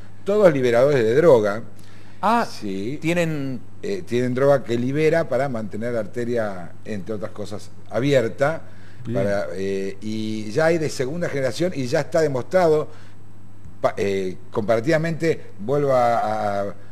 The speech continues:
Speaker 1: ¿por qué tenemos que hacer estudios comparativos? O sea, hay stent que no tienen drogas y otros que sí. Bueno, definitivamente sirven los que sí, digamos, es superior el efecto sobre el que no tiene droga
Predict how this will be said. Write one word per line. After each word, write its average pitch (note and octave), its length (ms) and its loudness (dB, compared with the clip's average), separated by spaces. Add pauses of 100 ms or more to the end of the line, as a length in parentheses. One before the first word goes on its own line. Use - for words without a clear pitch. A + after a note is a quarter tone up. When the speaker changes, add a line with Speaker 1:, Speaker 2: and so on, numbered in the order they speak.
(280)
Speaker 1:
¿por G#2+ 160 -2
qué C#3+ 140 -2
tenemos C#3+ 240 0
que - 20 -2
hacer A#2+ 140 -2
estudios A#2+ 160 0
comparativos? B2+ 500 2
O - 20 0
sea, C3 100 2
hay C3 160 6
stent D3 280 2
que C3 100 -2
no C3 140 4
tienen C#3+ 300 2
drogas D#3 420 2 (300)
y A2 100 -2
otros B2 160 0
que C3 140 2
sí. D3 260 2 (260)
Bueno, G2 300 0 (420)
definitivamente B2 720 -2
sirven D3+ 680 4
los G#2 180 -4
que F#2 120 -6
sí, F#2+ 320 -2 (300)
digamos, F#2+ 340 -4 (300)
es G#2+ 140 -2
superior B2+ 640 2
el B2 120 2
efecto G#2+ 680 -2 (180)
sobre G2 340 -4
el F#2 60 -8
que F#2+ 140 -8
no G2 140 -8
tiene G2 260 -8
droga D2+ 320 -10